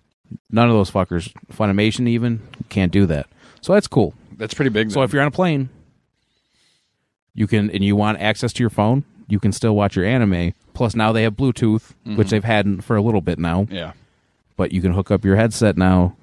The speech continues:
Speaker 1: to the Switch, and you can just watch anime. It's pretty fucking cool.
Speaker 2: Yeah, that is cool.
Speaker 1: Especially, and then if you have, like, the oled Switch, it's gonna look nice. That's cool.
Speaker 2: Yeah. Um, Pokemon
Speaker 1: Good,
Speaker 2: Day.
Speaker 1: good for you.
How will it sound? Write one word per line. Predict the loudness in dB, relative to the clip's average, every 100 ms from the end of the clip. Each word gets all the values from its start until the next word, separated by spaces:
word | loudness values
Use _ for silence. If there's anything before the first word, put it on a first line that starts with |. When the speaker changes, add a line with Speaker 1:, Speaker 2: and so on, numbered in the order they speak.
| _ -20 -10
Speaker 1:
to | -4 -4
the |
Switch, | -2 0 0 0 -6 -16 _ -8
and | -4
you |
can | -2
just | -2 -2
watch | -2 2
anime. | 2 4 2 -2 -8 _ _ _ _ _ -12
It's |
pretty | -4 -2
fucking | -2 -2
cool. | -2 -2 -4 -8 -8
Speaker 2:
Yeah, | -4
that | -4
is | -4 -6
cool. | -6 -6 -8 -12
Speaker 1:
Especially, | -4 -2 -2
and | 0 2
then | 0
if | 0
you | 0
have, | 0
like, | 0 -2
the |
oled | -2 0 0 -2
Switch, | -2 -2 -2 -10 -20 _ _ _ _ _ _ -6
it's | 0
gonna | 2 4
look | 2 2
nice. | 2 2 -2 -10 -16 _ _ _ _ _ -8
That's | -8 -6
cool. | -4 -4 -6 -8
Speaker 2:
Yeah. | -4 -4 -6 -20 _ _ _ _ _ _ _ _ _ _ _ -4
Um, | 2 2 2 0 -6 -2
Pokemon | 0 2 2 2 2 2
Speaker 1:
Good, |
Speaker 2:
Day. | 2 2
Speaker 1:
good | -2
for |
you. | -4 -6